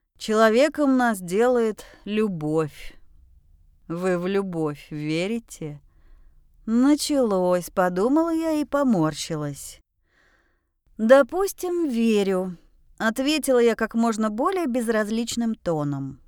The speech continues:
Мы уже въехали в лесополосу, значок связи на телефоне время от времени пропадал, и у меня не было ни малейшего желания ненароком спровоцировать словоохотливого водителя на что-то большее.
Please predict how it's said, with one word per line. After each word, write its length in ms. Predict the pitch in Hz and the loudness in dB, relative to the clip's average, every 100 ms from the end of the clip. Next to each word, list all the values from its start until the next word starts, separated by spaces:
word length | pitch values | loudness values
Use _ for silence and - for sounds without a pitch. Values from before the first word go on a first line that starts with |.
| _ | _
Мы 200 | 202 233 | 0 2
уже 180 | 240 233 | 4 2
въехали 500 | 220 233 233 - 208 | 2 2 2 2 -2
в 80 | 190 | -2
лесополосу, 1080 | 190 190 - 175 180 220 302 220 - 147 - _ _ _ | -2 -4 -6 -8 -4 -2 -2 -6 -10 -14 -14 _ _ _
значок 480 | 214 240 262 285 262 | 0 2 2 0 -2
связи 380 | 285 320 392 285 | -2 -2 0 0
на 140 | 226 | 0
телефоне 580 | 247 233 233 247 226 208 | 0 -2 0 0 0 0
время 360 | 214 262 240 | 0 2 2
от 100 | 214 | 0
времени 440 | 208 214 226 190 180 | -2 2 2 2 -4
пропадал, 720 | 175 196 196 180 190 320 381 - - _ _ _ _ | -4 -4 -2 -2 2 0 0 -8 -20 _ _ _ _
и 100 | 214 | 2
у 80 | 247 | 4
меня 280 | 254 285 | 6 6
не 220 | 330 294 277 | 6 6 4
было 240 | 254 254 | 4 4
ни 160 | 262 277 | 4 4
малейшего 760 | 285 285 277 262 226 226 202 | 2 2 0 -2 -2 -4 -6
желания 600 | 190 202 240 359 320 214 | -6 -4 -4 -2 -2 -2
ненароком 680 | 190 214 214 214 269 - 247 | -4 -4 -4 -2 -4 -4 -8
спровоцировать 1120 | 226 - 247 240 240 240 - 277 269 185 165 | -8 -6 -2 0 -2 -4 -4 -2 0 -2 -4
словоохотливого 1200 | - 214 202 190 214 - 240 175 185 170 165 165 165 | -4 -2 0 2 0 2 2 2 0 -2 -2 -2 -2
водителя 720 | 175 180 247 311 240 160 151 _ | -2 -2 -6 -4 -4 -4 -6 _
на 240 | 220 240 247 | -2 0 0
что-то 380 | - 262 254 254 | 2 2 4 2
большее. 840 | 202 190 165 151 - 156 147 151 | 0 -2 -4 -4 -10 -10 -10 -14